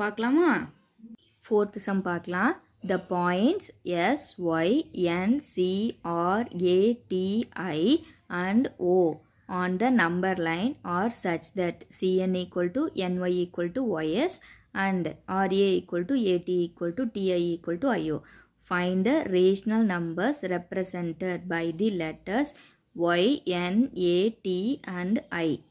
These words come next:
ஓகேவா? இப்போ என்ன சொல்லியிருக்காங்கன்னா, நம்ம வந்து Y, N, A, T and I இந்த letters இருக்கிற பிளேஸில்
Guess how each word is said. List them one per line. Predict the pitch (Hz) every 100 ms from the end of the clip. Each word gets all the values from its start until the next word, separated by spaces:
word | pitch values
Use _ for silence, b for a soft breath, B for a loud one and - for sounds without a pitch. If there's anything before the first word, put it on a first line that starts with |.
| 208
ஓகேவா? | 196 202 196 196 B B B
இப்போ | 190 190
என்ன | 202 196
சொல்லியிருக்காங்கன்னா, | 190 175 175 175 214 311
நம்ம | 220 180 175
வந்து | 180 226 392 B B B - 175
Y, | 180 185 269 320 190 175
N, | 180 233 254 196
A, | 180 208 226
T | 202 196 214 - 190
and | 185 190 -
I | 175 170 170 -
இந்த | 196 185
letters | 175 175 - 220 208 196
இருக்கிற | 175 175 170 -
பிளேஸில் | 170 165 160 208